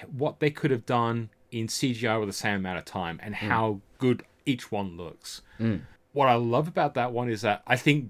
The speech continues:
Speaker 1: both of them preferred each other's, um, <laughs> results.
Speaker 2: I think that's always gonna be the way, 'cause if you've been working on something, like, "I am sick of this, I don't wanna look at it." "Oh, you've done something
Speaker 1: Yeah.
Speaker 2: different. Oh, that must be better."
Speaker 1: But it, it does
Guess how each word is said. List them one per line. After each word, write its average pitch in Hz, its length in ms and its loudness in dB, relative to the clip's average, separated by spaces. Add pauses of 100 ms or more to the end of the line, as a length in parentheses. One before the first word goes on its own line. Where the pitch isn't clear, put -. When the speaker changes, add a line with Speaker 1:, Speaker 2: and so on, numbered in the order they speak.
(120)
Speaker 1:
both 143 260 4
of 156 80 -6
them 135 160 2
preferred 123 420 2
each 123 260 -6
other's, 110 460 2
um, 110 220 2 (160)
<laughs> 190 340 12
results. 156 1040 6 (280)
Speaker 2:
I 147 120 10
think 370 160 6
that's 440 140 8
always 165 180 10
gonna 151 140 6
be 135 80 6
the 131 120 8
way, 123 360 10
'cause 120 160 -8
if 139 100 -2
you've 151 140 -2
been 143 220 0
working 123 420 2
on 147 120 0
something, 147 440 0
like, 127 180 4
"I 120 140 6
am 117 140 0
sick - 340 -4
of 123 80 0
this, 123 200 -2
I 110 120 2
don't 101 220 -2
wanna 92 200 -2
look 113 300 4
at 120 100 6
it." 123 160 4
"Oh, 285 280 10
you've 110 200 -2
done 127 160 2
something 113 240 -2
Speaker 1:
Yeah. 110 100 0
Speaker 2:
different. 107 280 -2
Oh, 143 120 4
that 120 160 2
must 117 160 0
be 120 80 -2
better." 92 240 2 (380)
Speaker 1:
But 165 160 2
it, 131 140 -4 (120)
it 147 160 -8
does - 600 -2